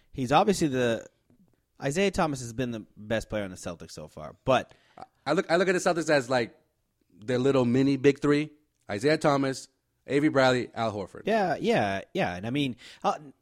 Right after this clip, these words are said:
Speaker 1: and I think Avery Bradley has to pick up a lot of slack too, since Marcus Smart is out too.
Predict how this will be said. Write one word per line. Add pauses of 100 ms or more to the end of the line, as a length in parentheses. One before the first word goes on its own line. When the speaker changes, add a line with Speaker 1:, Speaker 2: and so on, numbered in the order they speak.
Speaker 1:
and
I
think
Avery
Bradley
has
to
pick
up
a
lot
of
slack
too,
since
Marcus
Smart
is
out
too.